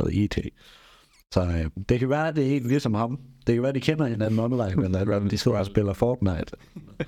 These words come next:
<laughs> Nå. Men det er fedt nok, og det er også lidt sjovt, det der med, at, altså, øh, jeg kan huske, jeg har boet med nogle sjove typer, og, øh,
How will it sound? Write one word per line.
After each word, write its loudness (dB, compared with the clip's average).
<laughs> -6
Nå. 2
Men 2
det 2
er 0
fedt 0
nok, 2
og -2
det 4
er 0
også 0
lidt -2
sjovt, 0
det 2
der 2
med, 0
at, -2
altså, 0
øh, -2
jeg 0
kan 0
huske, 0
jeg 2
har 0
boet 0
med 0
nogle 0
sjove 0
typer, 2
og, -2
øh, -4